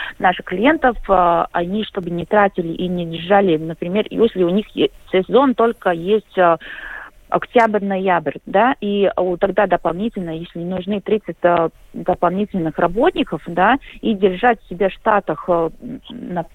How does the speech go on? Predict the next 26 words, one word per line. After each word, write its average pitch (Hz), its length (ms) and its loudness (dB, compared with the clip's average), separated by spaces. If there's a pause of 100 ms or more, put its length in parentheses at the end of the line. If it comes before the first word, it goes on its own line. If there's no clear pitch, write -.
э, 165 380 2 (260)
H 175 160 -2
R, 285 300 4 (100)
э, 165 380 -2
чтобы 185 240 -4
только 208 320 -2
на 170 180 -2
это 196 200 -2
время 190 320 -6
найти 175 500 -6
работников, 226 680 0
да, 196 300 0 (320)
это - 200 0
тоже, 226 500 2 (100)
ну, 196 400 -4
утрата 214 360 2
ресурсов, 185 600 -2 (100)
да, 185 220 2
и - 100 -2
тогда 208 340 0 (200)
помогаем 196 640 0
мы 196 340 -2 (100)
им 151 280 -4 (360)
на 180 120 2
это 185 140 4
время, 151 400 2